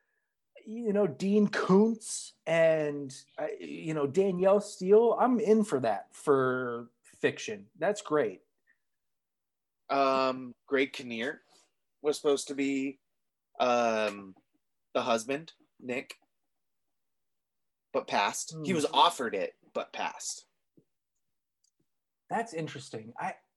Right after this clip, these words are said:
Speaker 1: yeah, Greg Kinnear would have done a great job with it. Because, you know what? Greg Kinnear would have made this a better movie. So here's, like, my big complaint about this movie is, like,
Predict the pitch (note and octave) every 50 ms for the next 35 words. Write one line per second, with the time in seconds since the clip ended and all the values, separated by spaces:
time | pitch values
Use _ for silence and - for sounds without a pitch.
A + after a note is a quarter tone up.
0 | _ _ - C#3 C#3 C#3+ C#3+ C#3+ C#3+ C#3 D#3+ F3+ G#3+ G3+ - G3 E3+ E3 E3 D#3
1 | C#3+ C#3+ C#3 C3 B2 B2+ B2 A#2 G#2+ - _ - - A#2+ A#2+ C3+ C#3 A2+ - -
2 | A#2+ G#2+ G#2 G#2 F#2+ F#2 G#2 G2 F#2+ - _ G#2 F#2 F2+ G#2 - _ _ _ _
3 | _ _ _ _ _ _ _ _ - E3 - A3 A#3+ A#3 - - - _ - G#3+
4 | C4 C4+ A#3+ G#3+ A3 A3 D#3 - - A3 B3+ A#3+ - - B3+ A#3+ A#3 A#3 A3+ A3
5 | G#3+ G#3+ G#3 F#3 F3 E3+ E3+ E3+ D#3+ E3+ E3+ - - D3+ C3 - _ D3+ C#3+ D3+
6 | D#3+ D3+ C3 A#2 A2+ A#2+ A#2 G#2+ G2+ G#2 - - D#3+ D#3 D#3+ D#3 D3+ F#3 G#3 G3+
7 | G3+ - - - - - - _ - D3+ D3+ D3 D3+ D3+ D3+ C#3 C3 - _ _
8 | _ - C3 - _ - G#3+ B3 G#3+ - - B3+ A#3 A3 G#3 - - - C#3+ C3
9 | B2+ B2+ C3+ - _ C#3 C3 C3 B2+ A#2+ - C#3 B2+ - C3 B2 A#2+ B2 A2+ A2+
10 | A2+ A2+ A#2+ - - B2 A#2+ B2 A#2 A2 - C3+ A2+ G#2+ G#2 -